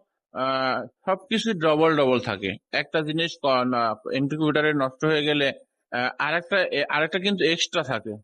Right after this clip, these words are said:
তাদের সমস্যা হয় না। কিন্তু অনেক সময় যারা নতুন খামারি তারা কিন্তু এক্সট্রা ডবল কোনটা কিভাবে রাখতে হয় তারা জানে না। আহ, যেমন মনে করেন আপনার হিউমিড যে ফায়ারটা, ফগটা, এটা আপনাকে, আহ, য-, ডবল নাই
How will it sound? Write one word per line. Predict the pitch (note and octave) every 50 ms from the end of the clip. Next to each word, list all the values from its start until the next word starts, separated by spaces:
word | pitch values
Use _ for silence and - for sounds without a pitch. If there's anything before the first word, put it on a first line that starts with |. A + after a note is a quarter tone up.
| _ _ _ _ _ _ _ -
তাদের | - D3+ D#3+ F3 E3+ -
সমস্যা | - C#3+ C#3+ C#3+ C#3 - D#3+
হয় | C#3 B2
না। | A#2+ A2 G#2 _ _ _ _ _ _ -
কিন্তু | E3 D#3+ D#3+ D#3+
অনেক | D#3 D#3+ D#3+ - -
সময় | F3+ F3+ F3 E3
যারা | D#3+ D#3+ D#3+
নতুন | D#3 D#3 D3+ D3 D#3+ D#3+
খামারি | D3+ - D3+ D3+ D3 D3 D3+ D#3
তারা | D3 - C3+ C3 C3+ C#3+
কিন্তু | C#3+ D#3 D#3 D3+ E3+ E3 D3+ - - - _ -
এক্সট্রা | - D#3 D#3+ D#3+ - - F3 D3+
ডবল | C#3 C3+ C3 C3+ D3 D3+ C#3+
কোনটা | - D#3+ D3+ D3+ C#3+ D#3
কিভাবে | C#3+ D3 D3 C#3+ D3 D3 D3 C#3
রাখতে | C3 C3 B2+ - - - D#3+
হয় | D#3+
তারা | D#3+ C#3+ B2 A#2+ A2+
জানে | G#2+ A2+ A2 A2 A2+ G#2+
না। | G#2+ G#2 G2 - _ _ _ _ _ _ _ _
আহ, | - A#2+ B2 B2
যেমন | C3 E3 F3 F#3 F#3+ F#3+
মনে | F#3+ F3+ F3 F3 F3
করেন | D#3+ F3+ F3 F3+ F#3
আপনার | F3+ E3+ F#3 F3+ F3 D#3
হিউমিড | C3 C3+ D#3+ F3 F#3 G3 G3 G3 F3
যে | D#3+ D#3+ C#3 C#3+ D3 C#3+
ফায়ারটা, | - - - - C#3+ C#3 D3 C#3 - C3 B2 - -
ফগটা, | - D#3+ E3+ F3+ E3 D#3 - - B2+ G#2+ E2 - _ _ _ _ _ _ _ _ _ _ -
এটা | C#3+ D#3 D#3 G3 G3
আপনাকে, | F#3 F3+ G3 G3+ F#3+ G3+ A3 A3 F#3+ - -
আহ, | C#3+ D3 D3 C#3+ C#3 C#3
য-, | C3+ C#3 D#3 D3 C3+ D3+
ডবল | D#3+ E3 F3+ G3 F#3+ F3 D#3
নাই | C3 A#2 A2